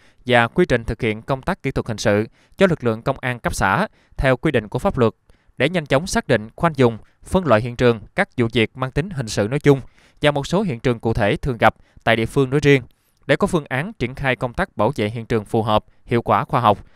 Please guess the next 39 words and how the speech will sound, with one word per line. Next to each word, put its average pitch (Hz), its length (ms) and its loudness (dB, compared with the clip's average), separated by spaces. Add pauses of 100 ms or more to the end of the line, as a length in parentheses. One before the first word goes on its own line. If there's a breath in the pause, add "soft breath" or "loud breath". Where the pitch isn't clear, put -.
(260 soft breath)
đồng 151 140 0
thời 135 220 2
thực - 160 -6
hiện 120 180 -2
tốt 214 260 -2
chế 196 100 0
độ 104 220 4
báo 131 140 0
cáo 147 300 2 (320 soft breath)
về 131 320 4
vụ 131 180 2
việc 120 160 0
có 170 100 0
liên 147 160 -4
quan 131 220 2
xảy 113 180 -4
ra 127 160 0
trên 120 160 -6
địa 110 80 -2
bàn, 110 240 6 (340 soft breath)
góp 247 120 2
phần 131 280 0
đảm 135 180 0
bảo 113 320 0
an 139 180 -6
ninh 131 140 -8
trật 110 140 -6
tự 104 240 0
trên 135 160 -6
địa 117 100 -2
bàn 110 200 0
thành 104 180 -12
phố 139 160 -8
Châu 123 140 -4
Đốc 180 320 -2
trong 117 180 -4
tình 107 160 -6
hình 104 120 -8
mới. 120 260 -2